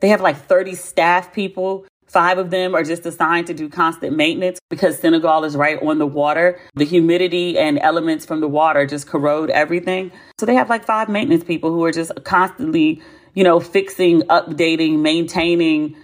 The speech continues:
the residence. So it looks, you know, spanking brand new. It's like some whole Disney shit. It was dope. I met two of the residents.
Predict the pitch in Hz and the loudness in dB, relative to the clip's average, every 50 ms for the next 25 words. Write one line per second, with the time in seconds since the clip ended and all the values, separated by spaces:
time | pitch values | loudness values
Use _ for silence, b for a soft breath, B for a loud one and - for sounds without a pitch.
0 | B B - 165 165 185 196 208 - 135 135 127 120 - - - - - - 165 | B B -2 0 2 4 2 2 2 0 -2 -2 -2 -6 -12 -16 -8 -2 0 2
1 | 156 151 147 156 151 165 165 165 165 - - - - - 135 151 151 147 143 - | 2 2 2 0 0 0 -2 -4 -6 -10 -14 -8 -2 0 2 2 2 2 0 -2
2 | - 170 175 170 180 170 151 170 170 170 170 165 185 180 156 - 214 - 302 285 | -2 -2 -2 -4 -6 -6 -2 -2 0 0 0 0 0 0 0 0 0 0 -2 0
3 | - 262 208 208 202 185 180 143 160 170 170 - 147 143 139 - 135 120 101 - | -2 -2 0 0 0 0 0 2 2 2 2 0 -2 -4 -4 -2 -4 -4 -4 -6
4 | - _ _ - - - - - 269 226 175 131 117 - 151 139 135 120 120 - | -10 _ _ -14 -8 -2 2 2 2 2 0 -2 -2 0 0 0 0 0 -2 -8
5 | - _ _ _ _ _ _ _ _ - 170 185 202 214 202 185 190 - 196 196 | -14 _ _ _ _ _ _ _ _ 0 2 4 4 4 2 2 0 -2 -2 -2
6 | 196 180 170 151 156 160 180 185 202 202 202 202 202 - - | 0 0 0 2 2 2 0 0 -2 -4 -4 -4 -6 -8 -12